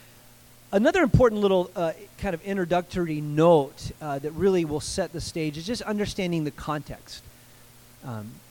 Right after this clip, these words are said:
of the book of Leviticus. Um, Leviticus is very much the sequel, uh, you know, the, the second movie, if you would, of,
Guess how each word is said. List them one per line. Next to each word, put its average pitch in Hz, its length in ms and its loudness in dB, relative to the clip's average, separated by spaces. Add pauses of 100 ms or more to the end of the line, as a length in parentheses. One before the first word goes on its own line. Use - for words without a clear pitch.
of 139 140 -6
the 135 60 0
book 131 220 -6
of 123 140 -8
Leviticus. 123 640 -10 (120)
Um, 131 360 -6 (1000)
Leviticus 180 680 2
is 143 200 -4
very 190 500 -2
much 151 680 -6 (540)
the - 120 -4
sequel, 135 800 -2 (560)
uh, 127 40 -12
you 135 140 -10
know, 135 260 -6 (720)
the, 143 60 -12
the 127 60 -10
second 190 420 -4
movie, 156 340 0
if 131 140 -4
you 139 100 -4
would, 135 300 -4
of, 135 200 -8